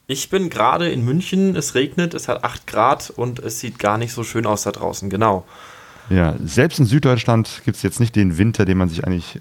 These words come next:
Speaker 2: äh, erwünscht, sondern irgendwie dieses usselige Wetter.
Speaker 1: Ähm, ja, ich bin aber auch erst der Sommertyp, muss ich sagen. <laughs> Also Winter kann von mir aus auch aussetzen, das wär gar kein Problem.
Speaker 2: Okay. Du bist letztes Jahr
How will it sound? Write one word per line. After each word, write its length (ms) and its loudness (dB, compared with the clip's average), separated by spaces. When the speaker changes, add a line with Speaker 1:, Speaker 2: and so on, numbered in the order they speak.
Speaker 2:
äh, 60 -4
erwünscht, 520 0
sondern 360 2
irgendwie 240 2
dieses 280 -2
usselige 440 2
Wetter. 320 0
Speaker 1:
Ähm, 380 0
ja, 120 4
ich 120 -6
bin 100 0
aber 180 0
auch 140 -6
erst 300 -2
der 100 2
Sommertyp, 720 0
muss 220 -4
ich 100 -14
sagen. 320 -4
<laughs> 80 -6
Also 440 0
Winter 300 2
kann 200 -8
von 160 -6
mir 160 0
aus 160 0
auch 220 -4
aussetzen, 600 0
das 160 -8
wär 100 0
gar 120 0
kein 160 -6
Problem. 420 -6
Speaker 2:
Okay. 680 2
Du 120 2
bist 260 4
letztes 360 -2
Jahr 300 4